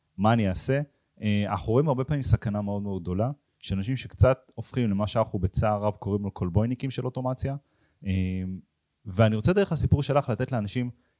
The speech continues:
כלים כדי להימנע מהמקום הזה. אז, אה, רוצה לספר לנו קצת עלייך?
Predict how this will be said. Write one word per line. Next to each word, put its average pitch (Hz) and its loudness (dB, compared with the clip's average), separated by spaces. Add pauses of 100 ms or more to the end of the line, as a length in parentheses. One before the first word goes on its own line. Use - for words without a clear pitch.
(160)
כלים 110 8
כדי 127 2
להימנע 104 0
מהמקום 87 -4
הזה. 76 -10 (640)
אז, 107 4 (120)
אה, 101 -2
רוצה 98 0
לספר 190 0
לנו 175 -2
קצת 160 0
עלייך? 139 0